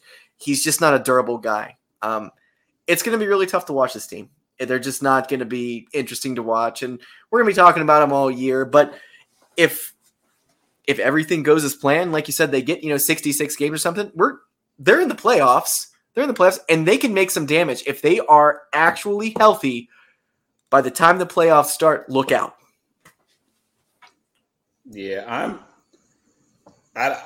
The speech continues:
Speaker 2: I, I'm going the other way with, I don't understand where this team's gonna go offensively after the first two.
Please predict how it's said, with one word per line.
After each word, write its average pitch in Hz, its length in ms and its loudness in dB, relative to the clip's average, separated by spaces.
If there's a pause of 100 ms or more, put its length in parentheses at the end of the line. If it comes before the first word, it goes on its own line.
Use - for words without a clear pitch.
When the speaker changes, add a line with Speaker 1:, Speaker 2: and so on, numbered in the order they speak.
(200)
Speaker 2:
I, 147 200 2
I'm 196 120 -2
going 180 200 6
the 127 100 2
other 120 180 6
way 113 240 2
with, 110 480 -2
I 120 120 0
don't 131 200 2
understand 113 460 -4
where 107 120 -2
this 104 180 -8
team's 113 280 -8
gonna 101 200 -8
go 98 260 0
offensively 95 580 -8
after 92 220 -10
the 87 100 -10
first 90 360 -10
two. 78 260 -12